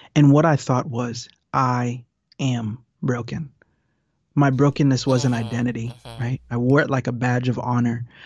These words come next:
Speaker 1: Well, you just have to know that I'm a broken individual, that I am depressed, that I am anxious, and I'm probably gonna be this way for the rest of my life. Those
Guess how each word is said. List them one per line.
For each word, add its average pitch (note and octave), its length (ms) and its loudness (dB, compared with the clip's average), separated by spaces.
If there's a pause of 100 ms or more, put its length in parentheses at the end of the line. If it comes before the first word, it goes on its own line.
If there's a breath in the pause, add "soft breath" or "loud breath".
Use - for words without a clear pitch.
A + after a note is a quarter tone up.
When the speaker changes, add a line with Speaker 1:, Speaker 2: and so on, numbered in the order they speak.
(160 loud breath)
Speaker 1:
Well, C#3+ 120 6
you D3+ 140 2
just E3 180 2
have E3+ 180 4
to D3+ 80 0
know C#3 320 4
that B2+ 300 0
I'm C3 200 -2
a B2+ 60 0
broken C3 340 0
individual, A#2+ 500 -4
that B2 160 -6
I C3+ 280 -2
am C#3 380 4
depressed, A#2+ 640 -8 (300 loud breath)
that C#3+ 100 0
I C3+ 240 -2
am C#3 340 2
anxious, B2+ 520 -8
and B2+ 200 -6
I'm B2 100 -4
probably C3 400 2
gonna B2 220 0
be B2 200 2
this A#2 240 -6
way B2 180 -2
for B2 120 -4
the A#2+ 100 -6
rest A#2+ 260 -8
of A#2 80 -4
my A#2 160 2
life. A#2+ 420 -4 (520 loud breath)
Those D3 200 6